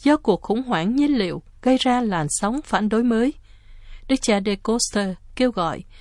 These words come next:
"Đừng để Haiti chết." Hôm thứ Sáu, ngày hai mươi tháng chín, tại Port-au-Prince, thủ đô của Haiti, hàng ngàn người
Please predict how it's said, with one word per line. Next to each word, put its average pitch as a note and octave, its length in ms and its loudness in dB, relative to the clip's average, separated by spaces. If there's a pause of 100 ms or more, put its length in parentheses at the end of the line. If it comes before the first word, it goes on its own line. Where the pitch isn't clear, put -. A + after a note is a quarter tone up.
(240)
"Đừng F#3+ 240 2
để E3 260 0
Haiti G#3+ 520 -2
chết." A#3+ 240 0 (1000)
Hôm A#3+ 200 2
thứ D4+ 120 2 (100)
Sáu, B3+ 240 0 (120)
ngày F3 280 0
hai A3+ 120 0
mươi A#3 140 2
tháng C4+ 180 -2
chín, B3+ 240 0 (320)
tại F#3+ 140 -4 (100)
Port-au-Prince, G#3+ 1040 0 (100)
thủ G#3 140 4
đô C4 140 4
của F#3+ 140 0
Haiti, A3 520 0 (240)
hàng A3 200 4
ngàn G#3 220 4
người F#3+ 280 4